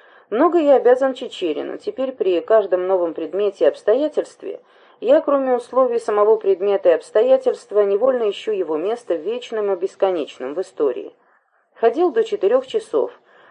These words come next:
У Машеньки писал и прочел половину "Птицы и насекомые".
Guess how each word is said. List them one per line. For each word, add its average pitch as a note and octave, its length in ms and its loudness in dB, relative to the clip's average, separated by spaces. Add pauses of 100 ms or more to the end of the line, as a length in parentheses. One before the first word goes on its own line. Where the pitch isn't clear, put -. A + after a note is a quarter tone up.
У G#3 80 -4
Машеньки C#4 440 -2
писал A3+ 460 2
и G#3 40 2
прочел A#3 680 2 (1900)
половину C4 840 4 (680)
"Птицы C4 540 -6
и C4 80 -2
насекомые". A3 880 0